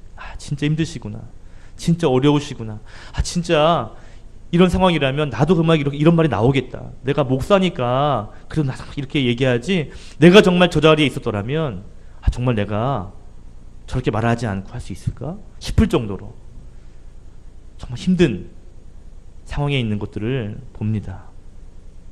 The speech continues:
오늘 지금 엘리야가 그 얘기하고 있는 거예요, 하나님한테. "하나님, 저밖에 남지 않았습니다."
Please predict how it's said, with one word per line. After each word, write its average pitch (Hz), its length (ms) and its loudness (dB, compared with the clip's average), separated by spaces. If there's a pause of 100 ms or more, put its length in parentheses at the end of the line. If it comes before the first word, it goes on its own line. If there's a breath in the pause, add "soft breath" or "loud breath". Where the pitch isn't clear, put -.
(920 soft breath)
오늘 147 180 6
지금 156 220 0
엘리야가 147 920 4
그 175 180 4
얘기하고 156 380 6
있는 120 180 0
거예요, 110 140 0
하나님한테. 120 500 -2 (760 loud breath)
"하나님, 175 540 4 (180)
저밖에 175 400 6
남지 147 260 2
않았습니다." 113 600 0